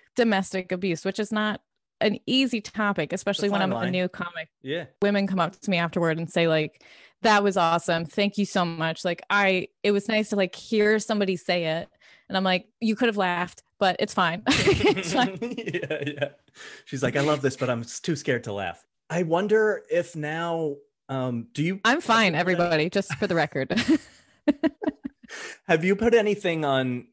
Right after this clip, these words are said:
Speaker 2: like, any, not specials, but, like, have you been putting stuff on YouTube of your own material, a-, and or do you want to?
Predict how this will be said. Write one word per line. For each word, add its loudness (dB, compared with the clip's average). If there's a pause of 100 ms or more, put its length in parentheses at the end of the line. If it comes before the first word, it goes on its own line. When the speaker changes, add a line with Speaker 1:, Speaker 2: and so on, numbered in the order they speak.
(120)
Speaker 2:
like, -4
any, -4
not -4
specials, -6
but, -4
like, -6
have -4
you 2
been 2
putting 0
stuff 0
on -2
YouTube -4
of -4
your -2
own -4
material, -2
a-, -6
and 0
or 2
do -6
you -6
want -8
to? -8